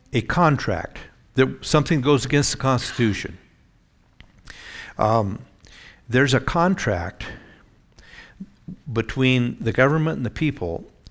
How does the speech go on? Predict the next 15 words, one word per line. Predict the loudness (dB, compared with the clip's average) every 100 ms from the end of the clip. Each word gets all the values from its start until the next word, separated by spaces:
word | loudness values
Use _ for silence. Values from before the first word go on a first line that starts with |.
| _
and | -2 -2
it's | 0 0
embodied | 2 2 2 2 0 -2
in | -4 -2
some | 0 0 0
kind | 0 0
of | -2
a |
constitution | -2 -2 -2 -4 -4 -4 -4 -4 -6
or | -4
some | -2 -2 -4 -12 -14 -8
set | -2 0 2
of | 0 -4 -12 -20 -20 -14 -8
agreements, | -6 -6 -8 -12 -18 -14
whatever. | -8 -8 -8 -12